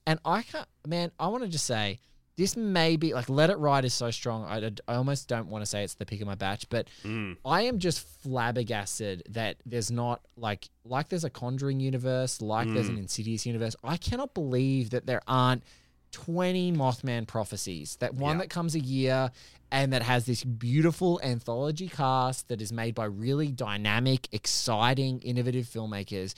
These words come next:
Speaker 1: 'Cause this movie, like, knocked my socks off.
Speaker 2: Mm.
Speaker 1: The sound editing was incredible, done by a sound editor who's worked with Terrence Malick on The Thin Red Line.
Speaker 2: Yeah.
Speaker 1: Mark Pellington himself is a really innovative visual filmmaker. He was working
Speaker 2: Mm-hmm.
Speaker 1: with all these different recording artists to make things really weird and,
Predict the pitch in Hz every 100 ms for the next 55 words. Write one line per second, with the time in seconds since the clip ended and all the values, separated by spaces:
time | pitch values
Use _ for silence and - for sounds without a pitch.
0 | - - - - 139 175 233 269 311 269
1 | 160 - 117 123 - 123 101 - 95 -
2 | 92 76 - _ 98 104 104 95 120 -
3 | 175 196 208 - 170 170 175 180 175 170
4 | _ _ 117 110 110 - 147 151 165 160
5 | 147 147 156 170 160 - 135 139 - 139
6 | 135 127 113 107 117 110 107 - 107 98
7 | 110 113 123 131 113 104 113 101 95 95
8 | 110 123 127 123 - 98 87 120 123 135
9 | 127 139 143 127 113 - - 131 156 151
10 | - - - 107 110 123 123 - 117 120
11 | 123 113 98 113 123 120 - 123 120 123
12 | 123 123 123 107 107 110 110 127 113 107
13 | - 131 147 139 127 104 90 - 139 156
14 | 170 156 151 151 - 113 113 113 110 98
15 | 113 110 104 98 117 131 131 120 104 101